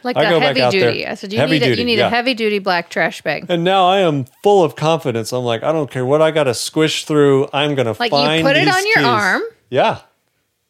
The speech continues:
Speaker 2: Totally. I knew what to
Speaker 1: Like
Speaker 2: do.
Speaker 1: a note
Speaker 2: It's
Speaker 1: to
Speaker 2: brilliant.
Speaker 1: anyone. If you ever need to grab something gross,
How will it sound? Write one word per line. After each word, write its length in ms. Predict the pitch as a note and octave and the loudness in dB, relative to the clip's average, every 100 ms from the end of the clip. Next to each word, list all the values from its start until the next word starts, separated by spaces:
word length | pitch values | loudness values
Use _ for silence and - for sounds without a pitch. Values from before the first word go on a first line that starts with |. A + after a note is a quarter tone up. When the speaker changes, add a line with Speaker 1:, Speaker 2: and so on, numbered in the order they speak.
| - | -2
Speaker 2:
Totally. 300 | F3 C#4 A#2 | -2 2 2
I 140 | E3+ | 2
knew 160 | E3 A3+ | 0 0
what 140 | F3+ | 0
to 40 | B3 | 0
Speaker 1:
Like 140 | F#3+ | 0
Speaker 2:
do. 100 | - | 2
Speaker 1:
a 60 | C4 | 2
note 320 | B3+ E4 C4 | 2 2 0
Speaker 2:
It's 20 | - | 0
Speaker 1:
to 60 | |
Speaker 2:
brilliant. 180 | G#3 A#3 | 0 0
Speaker 1:
anyone. 440 | B3+ C4+ G#3 F3+ | 0 0 0 -2
If 140 | F#3 F#3+ | -4 -6
you 100 | A3+ | -4
ever 280 | A#3+ C4+ F4+ | -2 -2 -4
need 140 | F4+ | -4
to 100 | D4+ | -6
grab 260 | - A3 G#3+ | -4 -2 -2
something 320 | - A3 G#3 | -6 -8 -8
gross, 420 | F3+ E3 E3+ - | -6 -6 -6 -14